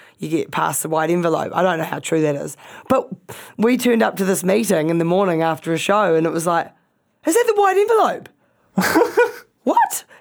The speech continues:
Speaker 1: And it was so, we were
Speaker 2: But that's
Speaker 1: so
Speaker 2: brutal,
Speaker 1: Yeah.
Speaker 2: like, especially given that you had made this decision to go that way from a path that was going very well, thanks.
Speaker 1: Yeah, yeah. And so, so, and when I say the white envelope, I mean, I mean, there's obviously a process and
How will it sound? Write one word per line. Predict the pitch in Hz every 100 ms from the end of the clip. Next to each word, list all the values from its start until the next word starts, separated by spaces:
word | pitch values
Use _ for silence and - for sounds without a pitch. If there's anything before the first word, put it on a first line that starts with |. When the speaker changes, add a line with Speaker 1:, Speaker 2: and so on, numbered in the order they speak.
| -
Speaker 1:
And | 233 233 -
it | 254
was | 240 -
so, | 269 269
we | 214
were | 214
Speaker 2:
But | 202
that's | 202 226
Speaker 1:
so | 220
Speaker 2:
brutal, | 196 214 233 156 110
Speaker 1:
Yeah. | 220 247 139
Speaker 2:
like, | 135 -
especially | 175 190 - 226 214 202
given | 180 170 170 151
that | 143
you | 156
had | 139 156
made | 147 147 139
this | 131
decision | - 127 - 208 147 135 117 117 113 - - _ _ _ _ _ _ _
to | 151
go | 139 160 170
that | 147 131
way | 127 117
from | 113 147 131 131 147 -
a | 147
path | 147 151 127
that | 143
was | 127 113 - -
going | 156 139
very | 127 147
well, | 139 147
thanks. | 127 110 104 135 165 -
Speaker 1:
Yeah, | 240 285 180 143
yeah. | 233 208 147 - - -
And | - 220
so, | - 240 214 202 - _ -
so, | 254 -
and | 220
when | 233
I | 214
say | 220 190
the |
white | 165 151
envelope, | 151 143 147
I | - 170
mean, | 165
I |
mean, | 165 156 139
there's | 151
obviously | 147 147 147 170
a |
process | - 147 143 127 143 -
and | 143